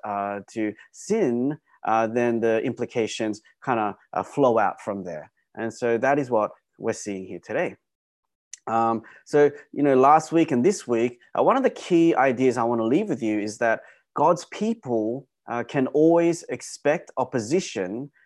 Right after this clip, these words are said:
when they're living out God's purposes, right? God's people can always expect opposition,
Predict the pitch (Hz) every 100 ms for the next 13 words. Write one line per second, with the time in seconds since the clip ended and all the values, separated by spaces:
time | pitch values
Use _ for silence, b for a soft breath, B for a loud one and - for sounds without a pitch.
0 | b 123 123 123 123 120 120 110 107 101
1 | 95 - - 76 - - _ _ _ _
2 | _ _ _ _ _ _ _ 107 104 156
3 | 185 - 139 - 92 80 _ _ _ -
4 | 120 - 151 160 92 76 - 113 - -
5 | 127 - _ _ _ _ 113 113 120 139
6 | 131 87